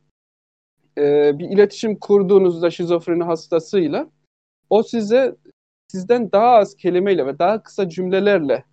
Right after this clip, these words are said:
size cevap verecektir. Bazen sadece kafa sallayacaktır. "Evet, hayır" gibi daha çok geçiştirici, "Peki, tamam" gibi geçiştirici cevaplar veriyor.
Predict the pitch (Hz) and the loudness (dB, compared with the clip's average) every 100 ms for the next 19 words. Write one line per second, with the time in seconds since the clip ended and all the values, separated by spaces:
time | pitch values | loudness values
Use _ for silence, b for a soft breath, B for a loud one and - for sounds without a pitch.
0 | _ _ - 143 139 131 143 135 135 131 | _ _ -14 -4 -4 0 0 0 -2 -4
1 | 127 120 _ 233 - _ _ _ - 185 | -4 -10 _ -10 -10 _ _ _ 0 2
2 | 208 220 214 214 202 196 208 180 208 202 | 2 2 -2 0 0 0 -4 -4 -2 -2
3 | 185 156 135 127 120 120 127 131 - 208 | -2 0 0 -2 -4 -8 -12 -12 -2 0
4 | 185 156 151 160 180 170 156 131 131 160 | 4 2 0 2 4 4 2 -8 -4 0
5 | 175 175 180 _ 160 156 175 - 156 143 | 0 -2 -8 _ -6 -4 -10 -8 -8 -8
6 | 143 143 170 170 147 - 165 175 170 139 | -12 -6 -6 -6 -10 -4 -4 -2 -4 -6
7 | 156 170 170 190 - 202 196 196 - _ | -6 -6 -6 -14 -10 -8 -8 -10 -16 _
8 | _ _ _ 160 165 170 196 202 170 135 | _ _ _ 0 2 2 2 2 2 -2
9 | 135 196 202 156 | 0 -2 -2 -6